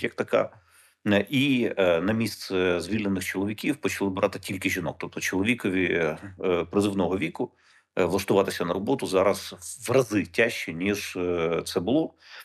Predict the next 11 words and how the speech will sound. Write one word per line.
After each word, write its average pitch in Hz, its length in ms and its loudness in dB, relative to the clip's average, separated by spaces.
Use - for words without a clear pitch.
Ну 123 80 6
і 101 60 6
плюс 123 260 0
вони, 95 140 0
очевидно, 90 320 -2
все - 140 -6
ж 87 100 -6
таки 90 200 -6
стараються 95 380 2
самі 92 300 -4
не 87 460 2